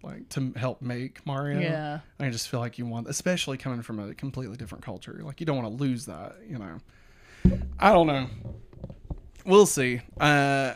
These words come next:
Speaker 1: I think I'm, I'm happy with the direction they're going
Speaker 2: Mm-hmm.
Speaker 1: with the new writer and director, and that it's one guy making,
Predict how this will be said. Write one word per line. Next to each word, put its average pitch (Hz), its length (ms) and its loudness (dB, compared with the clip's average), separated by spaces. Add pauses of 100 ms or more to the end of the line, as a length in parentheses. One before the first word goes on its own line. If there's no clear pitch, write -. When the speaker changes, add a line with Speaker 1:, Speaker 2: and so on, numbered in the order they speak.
(120)
Speaker 1:
I 156 140 -2
think 160 300 4
I'm, 160 300 0
I'm 160 160 0
happy 156 300 2
with 156 220 2
the 135 260 0
direction 123 380 0
they're 233 100 0
going 254 460 0
Speaker 2:
Mm-hmm. 180 260 0
Speaker 1:
with 165 160 -2
the 156 80 -2
new 160 180 0
writer 165 280 -2
and 165 60 -6
director, 165 380 -4
and 147 120 -6
that 120 100 -8
it's - 160 -12
one 127 180 -4
guy 120 200 -2
making, 117 480 -8